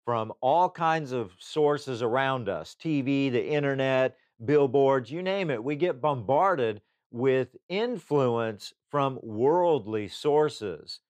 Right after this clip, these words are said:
Let me ask you this. How much influence do you have on a daily basis from the Bible? Do you read a couple verses? Do you spend fifteen minutes in the Bible every day? I mean, just look at the comparison. You have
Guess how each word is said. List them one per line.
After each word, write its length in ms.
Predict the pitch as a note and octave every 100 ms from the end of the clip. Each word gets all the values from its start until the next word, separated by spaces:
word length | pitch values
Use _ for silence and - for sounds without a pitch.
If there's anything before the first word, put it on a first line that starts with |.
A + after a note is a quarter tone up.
| _ _
Let 120 | G3
me 100 | F#3+
ask 300 | E3 D#3 C3+ -
you 100 | C3
this. 440 | B2+ A#2+ E2+ - _ _ _
How 260 | - F#3+ A3
much 300 | A3 G3+ D#3
influence 800 | F3+ F#3 E3+ - A#2+ G#2 G2+ - -
do 80 | A#2
you 360 | A2+ C#3+ G#3
have 580 | F#3 F3+ E3+ A2+ F#2 F#2+ _ _
on 200 | A#2 A#2
a 80 | A2
daily 460 | F#2 B2+ D#3 E3 C#3+
basis 800 | C3+ C#3 B2+ - G2 F#2 - _
from 220 | - G#2 F#2+
the 80 |
Bible? 560 | D#2 E2+ E2+ D#2 - - _ _ _
Do 60 | A#2
you 160 | A2+ G2+
read 200 | A#2 A#2+
a 60 |
couple 320 | B2+ C#3 C3
verses? 640 | A#2 C3+ D#3 G3 G#3 G#3+ - _ _ _ -
Do 80 |
you 160 | A2+ G2
spend 440 | - C3 B2 A2 -
fifteen 600 | C3+ B2+ - D#3+ D3+ A#2+
minutes 420 | A2+ C#3+ F#3+ - -
in 140 | A#2 G#2
the 60 |
Bible 580 | D#2 G2+ A#2+ C3+ C#3 - A#2
every 320 | A#2 A2+ G2
day? 520 | E2 G2+ A#2 F3 G3+ _ _ _ _ C3+
I 40 |
mean, 160 | D3+ D#3
just 240 | F3 -
look 140 | F3+
at 60 | F3
the 80 | D#3
comparison. 720 | D3+ A#2+ F3 G3 B2+ A2+ G2
You 100 | G#2
have 140 | G2+